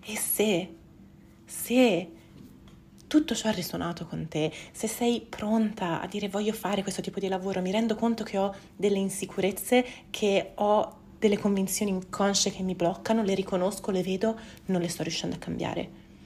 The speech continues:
Sto continuando a sabotarmi, sto continuando ad accettare cose". Attenzione, accettare cose può significare accettarle dagli altri,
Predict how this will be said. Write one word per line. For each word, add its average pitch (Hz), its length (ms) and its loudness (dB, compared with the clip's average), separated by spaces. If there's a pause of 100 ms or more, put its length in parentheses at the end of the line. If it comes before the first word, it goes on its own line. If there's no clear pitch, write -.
(200)
Sto - 220 -2
continuando 175 480 -4
a - 20 -2
sabotarmi, 160 540 -4
sto - 120 -6
continuando 185 380 -2
ad 175 80 2
accettare 180 480 -6
cose". 180 680 -2 (1200)
Attenzione, 226 400 2
accettare 214 380 0
cose 190 300 2
può 190 100 -8
significare 202 440 -4
accettarle 196 480 -2
dagli 185 300 -4
altri, 180 500 -4